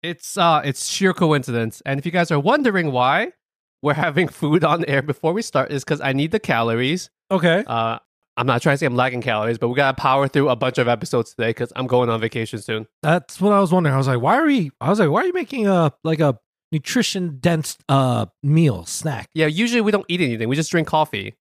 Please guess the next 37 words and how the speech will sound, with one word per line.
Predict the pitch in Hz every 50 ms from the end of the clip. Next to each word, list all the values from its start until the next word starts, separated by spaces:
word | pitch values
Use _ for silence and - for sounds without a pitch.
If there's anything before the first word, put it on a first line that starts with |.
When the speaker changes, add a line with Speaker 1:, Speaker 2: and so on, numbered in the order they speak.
| _ _ _
Speaker 2:
Yeah. | - 143 131 101 - -
Speaker 1:
We | 170 226
have | 254 214
the | 196
coffee, | - 202 190 175 160 - 123 113 110
but | 113 120 127 120 117
Speaker 2:
We | 120
have | 151 -
the | - 160
coffee. | 190 214 196 147
Speaker 1:
I | 165
know | 190 226 220
we're | 196 180 190 165 160 165
gonna | 185 190 165 151
go | - 160
<laughs> | -
through | - 196 165
a | - - 175
lot | 143 131 160 151 151 143 139
of | 135 -
calories | - 143 135 135 127 123 120 117
just | 123 123 -
talking | - 127 127 131 - 135
and | 120 110
screaming | - - 131 123 120 113 110
for | 110 - 113 113
a |
bunch | 104 117 113 107 -
of | 113
hours. | 113 107 107 110 110 -
So | - 120 110 104 - _ _ _ _ -
I | 135 151
actually | 156 160 - - 143 127
need | 127 123 104
this. | 110 107 -
So | 156 139
Ben, | 123 - 151 156 170 175